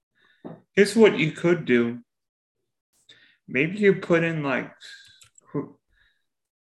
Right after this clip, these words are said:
uh, who's Seattle, like, Everett and tight end, and have, like, Kelce in your, in your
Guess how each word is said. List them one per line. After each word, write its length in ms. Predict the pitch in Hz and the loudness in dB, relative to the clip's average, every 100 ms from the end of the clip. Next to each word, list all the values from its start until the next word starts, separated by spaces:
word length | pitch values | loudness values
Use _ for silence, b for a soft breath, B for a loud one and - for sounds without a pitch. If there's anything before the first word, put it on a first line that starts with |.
| _ _ - | _ _ -6
uh, 360 | 139 135 135 131 | -2 0 -2 -4
who's 360 | 160 160 160 | -6 -8 -8
Seattle, 520 | - 139 143 139 127 - | -6 -2 0 0 -4 -6
like, 260 | - 131 - | -4 -4 -4
Everett 440 | - 147 147 180 | -4 -4 -2 -2
and 180 | 175 156 | -2 -4
tight 300 | 160 151 147 | 0 0 2
end, 220 | 139 139 | 0 -2
and 200 | - 135 | -4 -6
have, 240 | 143 143 135 | -4 -4 0
like, 240 | 127 123 | -2 -2
Kelce 800 | - 156 156 156 - 175 165 165 - _ _ _ _ _ _ - | -2 0 0 0 -6 -8 -6 -12 -16 _ _ _ _ _ _ -4
in 160 | 147 | -2
your, 260 | 139 139 131 131 139 - | 0 -2 -4 -10 -14 -6
in 220 | 143 139 | -2 0
your 520 | 139 139 131 127 123 | 2 2 2 -2 -6